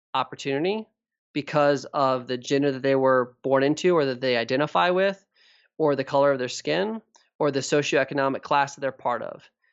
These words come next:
And to the Disc Golf Network's credit, and I would say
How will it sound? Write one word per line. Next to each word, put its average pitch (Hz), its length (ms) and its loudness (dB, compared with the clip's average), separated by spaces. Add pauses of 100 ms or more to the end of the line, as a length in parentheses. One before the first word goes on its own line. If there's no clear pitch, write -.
(320)
And 156 680 0 (760)
to 226 580 -2 (220)
the 175 80 0
Disc 190 320 2
Golf 180 260 2
Network's 151 360 -4
credit, 175 320 0
and 160 80 -4
I 143 60 0
would 139 100 -4
say 139 400 -6